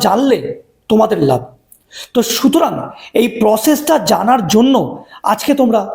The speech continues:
ভিডিওটা দেখবে। তো ভিডিওটা অবশ্যই পুরোটা প্রথম থেকে শেষ পর্যন্ত দেখবে। এই ভিডিওটাতে আমি তোমাদেরকে বলবো যে আজকে আমি আমার দুজন সাবস্ক্রাইবারের সাথে আজকে ষোলোশো মিটার একটা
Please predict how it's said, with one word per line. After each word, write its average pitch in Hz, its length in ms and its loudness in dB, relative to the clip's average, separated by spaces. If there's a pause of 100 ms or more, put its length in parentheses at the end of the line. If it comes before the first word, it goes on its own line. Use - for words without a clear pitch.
(300)
ভিডিওটা 214 340 2 (100)
দেখবে। 139 220 -2 (1160)
তো 208 60 0 (120)
ভিডিওটা 269 380 4 (580)
অবশ্যই 311 420 0 (440)
পুরোটা 285 360 2 (120)
প্রথম 254 300 0
থেকে 269 140 0 (100)
শেষ 226 180 2
পর্যন্ত 240 200 0 (120)
দেখবে। 185 220 0 (720)
এই 269 60 0 (120)
ভিডিওটাতে 277 420 2 (240)
আমি 247 160 4 (320)
তোমাদেরকে 240 400 0 (160)
বলবো 226 240 2 (520)
যে - 160 2 (200)
আজকে 226 280 -2 (520)
আমি 247 160 2 (180)
আমার 240 180 0 (120)
দুজন 208 260 4 (120)
সাবস্ক্রাইবারের 277 720 0
সাথে 151 220 -4 (1080)
আজকে 269 160 0 (120)
ষোলোশো 247 360 2
মিটার 247 240 2 (420)
একটা 285 160 -2